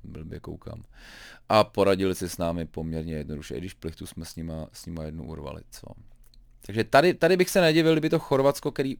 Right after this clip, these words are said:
už mám pocit taky. Asi to nebude Kanada, Maroko, ale nedivil bych se, kdyby jeden z těch asi taky očekávaných postupujících, eh, Belgie, Chorvatsko, zaškobrtli.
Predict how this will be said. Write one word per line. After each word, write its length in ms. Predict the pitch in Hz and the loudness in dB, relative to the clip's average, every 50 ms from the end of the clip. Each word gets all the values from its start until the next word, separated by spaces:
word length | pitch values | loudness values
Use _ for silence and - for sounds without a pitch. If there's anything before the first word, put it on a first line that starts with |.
| - - | -12 -12
už 200 | 135 135 - - | -12 -12 -10 -4
mám 180 | - 135 135 127 | -2 -2 -2 -2
pocit 320 | - 127 - - 143 123 - _ | -4 -6 -6 -6 -8 -8 -6 _
taky. 400 | - 151 151 - - 98 76 - - _ - - - _ - - - - - - - - - - - - - - - - - - - - - - - - - | -4 -4 -2 -2 -4 -6 -6 -6 -10 _ -20 -20 -20 _ -20 -20 -20 -20 -20 -20 -20 -20 -20 -20 -20 -20 -20 -20 -20 -20 -18 -18 -18 -18 -18 -20 -18 -6 2
Asi 200 | - 143 143 185 | 2 2 2 4
to 80 | 170 202 | 4 6
nebude 200 | 190 170 180 185 | 6 8 6 6
Kanada, 280 | - 165 165 165 175 170 | 8 8 6 6 6 6
Maroko, 460 | 143 117 113 113 113 147 147 - - - | 6 6 4 4 2 0 0 0 0 0
ale 200 | 120 127 127 131 | 0 2 2 2
nedivil 440 | 139 147 151 151 156 151 147 151 | 0 0 0 0 2 4 2 2
bych 120 | 139 143 135 | 2 0 -4
se, 120 | - 151 | -2 -2
kdyby 200 | 135 139 131 135 | -2 -2 0 0
jeden 320 | 131 127 127 127 127 127 120 | 0 2 0 0 -2 -4 -6
z 160 | 120 - - | -8 -8 -6
těch 320 | - 131 123 - - - - - - - - - - - - - - - - | -6 -6 -6 -6 -14 -18 -20 -20 -20 -20 -20 -20 -18 -20 -20 -20 -20 -16 -14
asi 200 | - 113 - 113 | -12 -10 -10 -6
taky 200 | 104 107 - - | -6 -6 -4 -4
očekávaných 560 | - 107 - 113 101 113 107 104 104 107 104 | -6 -4 -4 -2 0 2 2 2 0 -2 -4
postupujících, 800 | - 104 104 - 104 - 98 101 95 - - 95 95 - - 104 | -8 -10 -10 -10 -10 -6 -6 -8 -8 -8 -10 -12 -12 -10 -8 -6
eh, 120 | 92 90 85 | -6 -6 -4
Belgie, 320 | 85 90 90 92 98 95 | -4 -6 -6 -4 -4 -6
Chorvatsko, 640 | 92 - 95 90 90 87 - - - - 90 90 85 90 | -6 -6 -6 -6 -6 -6 -8 -8 -10 -8 -6 -6 -6 -8
zaškobrtli. 800 | 87 78 85 87 - - - 90 85 85 - - - 65 - | -8 -8 -8 -8 -8 -8 -6 -6 -6 -6 -6 -8 -12 -14 -14